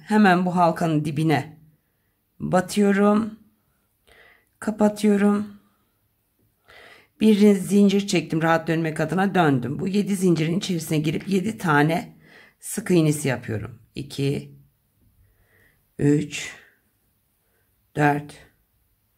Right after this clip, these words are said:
beş, altı ve yedi. Sihirli halkaya giriyorum. Sekizinci sık iğnemi sabitledim. Bir sık iğne daha yaptım. Yedi zincir.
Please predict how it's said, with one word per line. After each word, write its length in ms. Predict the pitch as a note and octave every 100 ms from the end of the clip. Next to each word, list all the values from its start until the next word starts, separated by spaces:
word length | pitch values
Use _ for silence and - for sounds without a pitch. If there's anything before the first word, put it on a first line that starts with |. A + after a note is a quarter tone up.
| _ _ _ _ _ _ _ _
beş, 760 | - - D3+ D3 G3 - - - _ _ _ _ _ _ _ _ _ _ _ _ _ _ _ _ _ _ -
altı 760 | D#3+ D#3 D3+ - G3 A#3 - _ _ _ _ _ _ _ -
ve 140 | D3+
yedi. 460 | E3+ D3 A#2 - - - _ _ _ _ -
Sihirli 340 | - B3 G#3
halkaya 400 | E3 D#3 E3 D#3+
giriyorum. 680 | - F3 F3+ E3 F#3+ C4 - _ _
Sekizinci 540 | - G#3 F3+ E3 D#3 D3+
sık 240 | - -
iğnemi 280 | E3 C#3+ C#3
sabitledim. 880 | D#3 E3+ F#3 - F#3 E3+ G3 G#3+ - - - - _ -
Bir 140 | B3
sık 240 | A#3 F#3
iğne 280 | E3 D3+ D3+
daha 140 | D#3+ G3+
yaptım. 400 | G#3 G#3 A3 G#3
Yedi 260 | G#3 G3+
zincir. 680 | E3 E3 C#3 C3+ - - -